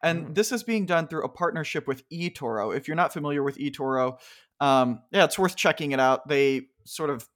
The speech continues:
Speaker 1: I, I, I wasn't, I don't, aware of what this was actually <laughs> before this announcement, but, um,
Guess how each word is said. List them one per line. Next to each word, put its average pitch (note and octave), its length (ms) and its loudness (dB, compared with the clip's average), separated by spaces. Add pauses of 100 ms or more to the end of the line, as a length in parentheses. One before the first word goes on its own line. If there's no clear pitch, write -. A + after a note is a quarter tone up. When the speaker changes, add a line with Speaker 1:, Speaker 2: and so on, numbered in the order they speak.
(100)
Speaker 1:
I, C#3 160 0
I, D#3+ 180 6
I F#3 120 8
wasn't, D#3 360 0 (180)
I C3 120 0
don't, C3+ 180 -4
aware B2 300 0
of A2+ 80 -6
what A#2 160 -6
this - 180 -10
was A2+ 220 -6
actually - 420 -6
<laughs> - 120 -12
before A3 280 4
this - 220 -2
announcement, C#3+ 600 -6
but, C#3+ 200 -4
um, D3 260 -4